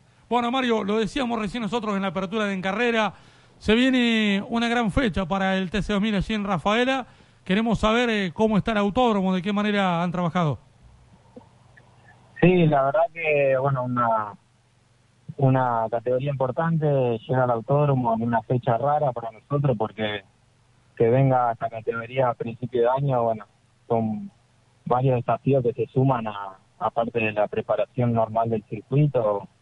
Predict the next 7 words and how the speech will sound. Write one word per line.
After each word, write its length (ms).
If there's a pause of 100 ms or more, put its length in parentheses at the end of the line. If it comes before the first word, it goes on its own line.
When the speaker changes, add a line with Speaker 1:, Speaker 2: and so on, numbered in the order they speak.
(500)
Speaker 2:
hace 240
mucho 320
calor 680
y, 300
bueno, 220 (680)
son 180
todos 560